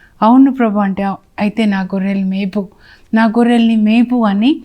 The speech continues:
చెప్తాడు. అంతేకాదు, "నువ్వు యువకుడుగా ఉన్నప్పుడు నడుం కట్టుకొని ఎక్కడంటే అక్కడ వెళ్తావు,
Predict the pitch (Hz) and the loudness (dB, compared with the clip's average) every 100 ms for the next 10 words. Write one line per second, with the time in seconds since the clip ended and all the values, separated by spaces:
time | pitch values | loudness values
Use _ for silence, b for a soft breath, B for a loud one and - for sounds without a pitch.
0 | B B B B - 202 - 214 190 185 | B B B B -6 -6 -4 -4 -2 -2
1 | 202 220 220 196 185 190 190 190 208 240 | -2 -2 -2 -2 -2 -4 -4 -2 0 0
2 | 269 254 220 202 190 185 208 247 349 B | 0 0 -2 -4 -6 -8 -4 -4 -4 B
3 | B B - 214 262 269 262 202 202 220 | B B 0 2 2 -2 -4 -6 -8 -8
4 | 202 196 190 240 254 254 240 202 185 185 | -6 -8 -6 -2 0 2 0 -2 -4 -4
5 | 185 208 | -4 -6